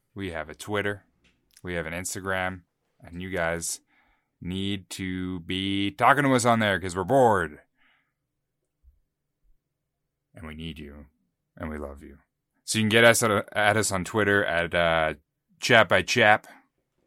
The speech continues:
or Instagram at Chapter by Chapter Podcast. And of course, you can email us at chapter by chapter podcast at gmail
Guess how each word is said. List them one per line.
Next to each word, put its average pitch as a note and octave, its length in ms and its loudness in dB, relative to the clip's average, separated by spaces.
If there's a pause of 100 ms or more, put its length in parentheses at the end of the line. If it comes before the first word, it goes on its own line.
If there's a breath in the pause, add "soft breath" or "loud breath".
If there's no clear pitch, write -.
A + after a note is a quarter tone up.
(380)
or E2+ 200 -6
Instagram F#2 760 -4
at F2 540 -2 (1160)
Chapter G2+ 260 0
by G#2 140 4
Chapter A2 280 0
Podcast. A#2 800 0 (840)
And G#2 120 -2
of F#2+ 80 -4
course, G#2+ 200 -2
you G#2 80 -4
can G2 100 -4
email G2+ 400 -2
us - 500 -8 (1400)
at F2+ 220 -6
chapter G2 400 0
by F2 220 -2
chapter F2 360 -6
podcast E2+ 640 -4
at E2 120 -10
gmail F2 800 -6